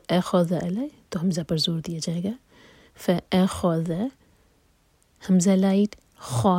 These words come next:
ہیوی، ذال لائٹ، بیچ میں خا ہیوی ہے،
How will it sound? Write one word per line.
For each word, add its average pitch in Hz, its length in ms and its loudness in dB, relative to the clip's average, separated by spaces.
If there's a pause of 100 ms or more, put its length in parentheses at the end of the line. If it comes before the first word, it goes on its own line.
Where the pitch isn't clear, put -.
ہیوی، 196 260 2 (480)
ذال 165 240 2
لائٹ، 160 400 -8 (360)
بیچ 175 160 -4
میں 165 100 -2
خا 165 240 -8
ہیوی 180 340 -4
ہے، 269 80 -4